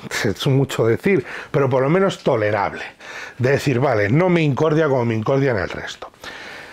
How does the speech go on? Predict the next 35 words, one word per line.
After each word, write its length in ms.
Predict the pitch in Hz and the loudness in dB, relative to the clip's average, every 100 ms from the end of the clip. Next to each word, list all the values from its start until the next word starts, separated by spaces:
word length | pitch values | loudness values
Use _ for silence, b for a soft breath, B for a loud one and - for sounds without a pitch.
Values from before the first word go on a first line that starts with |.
| B B B B B B - | B B B B B B 0
Porque 260 | 160 143 | 0 2
el 100 | 165 | 2
resto 520 | 202 220 - 190 185 | 2 2 0 2 2
están 360 | - - 165 185 | 2 -2 0 2
muy, 320 | 170 165 190 | 4 4 4
muy 240 | 175 170 156 | 4 4 2
mal 420 | 143 151 123 123 | 2 2 0 0
y 100 | 143 | -2
porque 300 | 143 156 120 | 0 0 2
el 80 | 143 | 2
resto 320 | 190 202 190 | 2 2 0
siguen 300 | - 175 175 | 2 2 4
un 140 | 185 208 | 4 4
guión 340 | 160 180 175 | 4 4 2
que 120 | 147 | 2
no 100 | 156 | 0
tiene 220 | 156 180 | 2 2
ni 140 | 165 135 | 2 2
pies 300 | 156 208 170 | 2 2 2
ni 120 | 190 | 2
cabeza, 520 | 160 160 165 - 147 | 2 2 2 0 -2
que 80 | 117 | 0
apunta 520 | 110 - 170 170 170 | -2 2 2 2 2
en 60 | 151 | 2
una 160 | 151 | 2
dirección 520 | 151 139 139 - 151 143 | 2 2 0 0 0 0
continuamente 920 | 135 123 113 135 139 127 131 - 131 | 0 0 0 0 2 0 0 0 -2
plana. 760 | - - 95 85 80 78 - - B B B B B B | -4 -4 0 0 -2 -4 -10 -14 B B B B B B
La 180 | 147 | 0
escena 380 | 147 - 214 254 | 0 2 2 4
de 120 | 190 | 4
arranque 560 | 131 123 160 147 113 120 | 2 2 0 0 0 0
es 180 | 113 - | 0 0
lo 160 | 131 113 | 2 2
más 420 | 143 165 - | 0 -2 -6